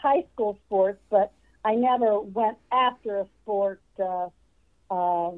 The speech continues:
you know, after high school, just, just for fun.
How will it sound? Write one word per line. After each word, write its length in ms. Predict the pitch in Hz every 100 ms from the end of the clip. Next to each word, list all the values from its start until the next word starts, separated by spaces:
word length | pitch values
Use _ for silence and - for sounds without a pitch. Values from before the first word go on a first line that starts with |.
| -
you 120 | 247 226
know, 120 | 190
after 340 | 214 196 190
high 280 | 170 175 170 -
school, 260 | - 151 160
just, 180 | 185 170 -
just 140 | 226 208
for 140 | - 185
fun. 400 | - 160 143 147